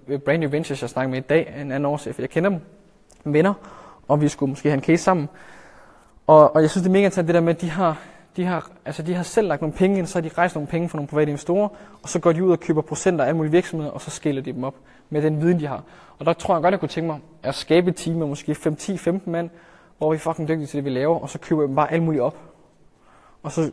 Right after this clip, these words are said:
går vi ind, og så tager vi dem ind i vores maskineri, for jeg ved, jeg ved med det, jeg kan,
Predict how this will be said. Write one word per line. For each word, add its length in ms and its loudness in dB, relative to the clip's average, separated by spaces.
går 100 0
vi 180 2
ind, 100 2
og 60 -4
så 80 -8
tager 140 -4
vi 60 -2
dem 80 0
ind 100 0
i 20 -4
vores 340 0
maskineri, 520 -6
for 140 -6
jeg 180 -2
ved, 160 4
jeg 80 -4
ved 100 8
med 140 0
det, 80 0
jeg 100 -2
kan, 300 -4